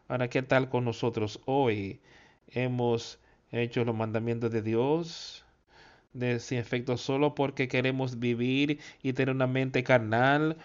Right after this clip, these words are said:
un estilo de vida carnal? Saben, podemos estar viviendo en lo mismo, en ese tipo de cosas. Dice, "Y no honra ya a su padre o su madre,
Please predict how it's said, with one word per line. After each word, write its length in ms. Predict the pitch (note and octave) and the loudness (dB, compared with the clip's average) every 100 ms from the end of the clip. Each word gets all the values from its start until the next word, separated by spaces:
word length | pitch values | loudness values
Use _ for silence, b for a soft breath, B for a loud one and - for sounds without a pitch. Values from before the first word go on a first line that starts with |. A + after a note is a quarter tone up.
| B B | B B
un 200 | C3+ C#3 | 0 2
estilo 500 | C3+ - C#3 C#3 C3+ | 0 2 2 4 4
de 120 | C3 | 2
vida 640 | C3 C3 C3 C3 B2+ B2 - b b b b b - | 2 0 2 4 2 -2 -14 b b b b b -6
carnal? 720 | A#2 G2 F#2+ F#2+ C#3+ G#3 A3+ _ _ _ _ _ _ _ _ _ B B B - | -4 -4 -4 -2 -2 -4 -6 _ _ _ _ _ _ _ _ _ B B B -4
Saben, 320 | C3 D3 C3+ | 0 2 2
podemos 380 | C3 B2+ C#3 C3 | 0 2 2 0
estar 300 | C3 C3+ C3 | 2 2 2
viviendo 760 | C3 A#2+ B2 C#3+ D3 D3+ D3+ - | 0 2 2 0 2 4 4 2
en 320 | B2+ B2+ A#2+ | 0 2 2
lo 140 | A#2 | 2
mismo, 800 | A#2 C3+ G#3 G3 - G2+ F#2 F#2 - B B B B - | 2 -2 -2 -4 -6 -6 -6 -8 -16 B B B B -6
en 140 | A#2 | -2
ese 260 | C3 C3 D#3 | 0 2 0
tipo 380 | - A#3+ - G#2+ | 0 -4 0 0
de 140 | G2+ | 0
cosas. 540 | G2+ D#2+ D#2 E2+ D2+ - B B | -2 -4 -4 -4 -6 -10 B B
Dice, 520 | A2 A#2+ - A2+ G#2 - | -2 0 2 2 2 -4
"Y 360 | A#2 A2 A2 G#2+ | -4 0 0 0
no 180 | B2 B2 | 0 0
honra 260 | B2 B2 | 2 0
ya 360 | G#2+ A#2 B2+ A#2 | 2 4 4 4
a 60 | |
su 160 | A#2+ B2 | 0 0
padre 180 | A#2 A#2+ | 4 4
o 20 | |
su 120 | A#2 A#2 | 2 0
madre, 400 | D3+ C#3+ A#2+ | 2 4 2